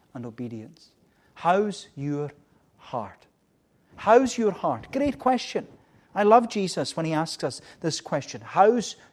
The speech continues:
your heart? But for the disciples, when they heard Jesus telling this arable parable,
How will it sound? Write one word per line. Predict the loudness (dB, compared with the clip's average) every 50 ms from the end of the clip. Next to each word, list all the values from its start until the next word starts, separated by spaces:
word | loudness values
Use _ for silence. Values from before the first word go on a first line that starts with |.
| _
your | -8 -6 -6 -6 -6
heart? | -8 -12 -12 -10 -10 -10 -10 -14 -20 -20 _ _ _ _ _ _ _ _ _ _ _ _ _ _ _ _ _ _ _ -20 -20 -10 -6
But | -4 -2
for | 0 2
the | 2 2
disciples, | 2 0 0 2 4 4 4 4 2 -2 -4 -2 0
when | 0 2 2 2
they | 0 0
heard | 2 2 2 2 0 0
Jesus | -2 -2 -2 -2 -2 -4 -6 -6 -6
telling | -8 -6 -2 0 2 2 2 0 0
this | 0 -2 -2 -4 -8 -4
arable | -2 0 0 2 2 2 2 0 0 -2 -6 -10 -20 -20 _ -18
parable, | -8 -4 -2 0 0 0 -2 -4 -4 -6 -6